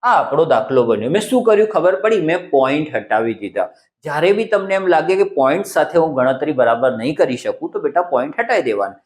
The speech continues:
એવી રીતે જ્યારે તમને અપૂર્ણાંક આપ્યો હોય, તો એ અપૂર્ણાંક હેરાન કરતો હોય, તો એનો છેદ હટાવી દેવાનો. ઓકે? તમે મારા આગળના વીડિયો જોશો તો તમને આનો પણ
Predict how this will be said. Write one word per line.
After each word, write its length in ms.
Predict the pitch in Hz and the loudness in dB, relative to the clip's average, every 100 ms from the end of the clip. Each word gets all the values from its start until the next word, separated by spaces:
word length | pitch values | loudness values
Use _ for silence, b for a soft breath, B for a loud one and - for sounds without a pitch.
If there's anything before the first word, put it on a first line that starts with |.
| _ _ | _ _
એવી 200 | 196 240 | 0 0
રીતે 220 | 226 208 | 0 0
જ્યારે 280 | 196 196 208 | 2 2 2
તમને 340 | 208 208 214 196 | 2 0 -2 -2
અપૂર્ણાંક 600 | 180 - 262 277 277 254 | -2 2 4 4 2 2
આપ્યો 360 | 220 - 160 143 | 0 2 2 4
હોય, 240 | 120 104 | 2 0
તો 340 | - _ _ | -10 _ _
એ 20 | 220 | 0
અપૂર્ણાંક 540 | 185 226 277 302 277 | 2 2 2 2 2
હેરાન 340 | 196 170 160 | 2 2 2
કરતો 320 | 147 135 131 131 | 0 -2 0 0
હોય, 200 | 117 113 | 0 0
તો 120 | 208 | 0
એનો 220 | 214 262 | 0 0
છેદ 300 | 269 311 311 | 0 0 2
હટાવી 320 | 240 - 143 | 0 2 0
દેવાનો. 400 | 123 107 90 - | 2 -2 -4 -6
ઓકે? 260 | - - 269 | -4 -2 -2
તમે 240 | 262 175 | -2 -2
મારા 240 | 175 175 180 | 0 2 2
આગળના 380 | 160 165 170 185 | 2 -2 -4 -2
વીડિયો 320 | 170 175 190 | 0 0 0
જોશો 500 | 143 147 - 233 - _ - | 0 -4 0 -2 -2 _ -18
તો 60 | |
તમને 260 | 135 135 139 | -6 -4 -2
આનો 300 | 131 139 208 - | -2 -2 -4 -8
પણ 100 | - | -8